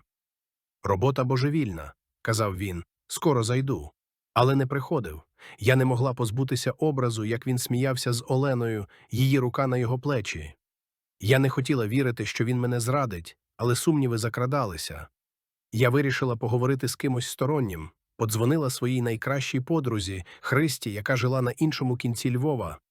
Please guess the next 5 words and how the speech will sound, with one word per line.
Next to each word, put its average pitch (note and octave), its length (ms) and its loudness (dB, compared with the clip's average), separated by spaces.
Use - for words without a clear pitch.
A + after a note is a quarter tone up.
Ми C3 140 6
були C3+ 220 2
близькими C3 540 0
з G#2+ 60 -4
університету, B2 880 -2